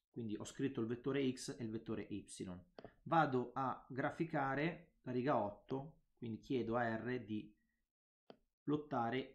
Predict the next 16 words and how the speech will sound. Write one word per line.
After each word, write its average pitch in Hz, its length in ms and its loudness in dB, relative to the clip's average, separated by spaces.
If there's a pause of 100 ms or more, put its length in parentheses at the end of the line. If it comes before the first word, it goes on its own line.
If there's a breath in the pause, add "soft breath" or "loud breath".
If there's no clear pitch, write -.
X - 300 -6
contro 110 320 -4
Y. 98 600 -6 (840)
Mi 151 120 -2
darà 131 280 4
questo - 420 -4
output. 101 680 -8 (420 loud breath)
Ora 170 200 4
dalla 131 160 4
riga 147 200 4
dieci 151 320 4
in 147 60 2
avanti 127 520 2
andiamo 131 520 0
a 127 80 -8
cer-, 131 300 -8